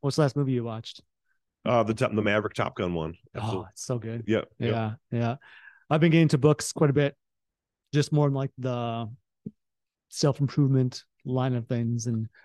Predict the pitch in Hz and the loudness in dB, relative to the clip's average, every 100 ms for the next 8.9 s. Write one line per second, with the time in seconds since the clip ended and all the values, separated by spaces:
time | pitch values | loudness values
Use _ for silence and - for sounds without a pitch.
0 | - 135 135 131 123 127 127 127 127 139 | -2 0 2 -2 -2 -2 -2 -4 -4 -4
1 | 127 123 - 180 175 156 135 143 - 143 | -2 -2 2 4 6 6 6 4 2 -2
2 | 120 143 135 135 127 120 117 - 123 127 | -2 -2 -2 0 -2 -4 -6 -8 2 4
3 | 123 151 156 - 135 151 156 165 156 170 | 6 6 4 2 2 4 4 2 2 4
4 | 156 156 160 151 127 139 139 139 135 120 | 4 4 4 4 2 0 -2 -2 -2 -2
5 | 104 - 165 117 143 151 156 - 147 139 | -4 2 2 2 2 2 2 0 -4 -4
6 | 143 123 135 113 120 127 127 110 98 87 | -4 -4 -4 -2 0 4 4 4 2 -2
7 | - - 123 - 135 - - 123 131 107 | -10 -12 -8 -6 -6 -6 0 0 2 0
8 | 95 113 98 107 90 98 92 - | 2 0 0 0 0 0 -2 -2